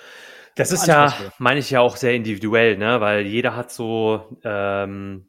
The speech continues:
Speaker 1: verschiedene Erfahrungsstände. Und, ähm,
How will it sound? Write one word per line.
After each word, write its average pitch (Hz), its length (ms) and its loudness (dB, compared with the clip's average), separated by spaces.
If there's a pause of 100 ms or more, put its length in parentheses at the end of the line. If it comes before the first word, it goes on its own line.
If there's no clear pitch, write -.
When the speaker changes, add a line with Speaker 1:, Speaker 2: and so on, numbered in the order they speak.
(100)
Speaker 1:
verschiedene 120 540 -6
Erfahrungsstände. 131 1160 -2 (360)
Und, 104 420 -6
ähm, 101 720 -4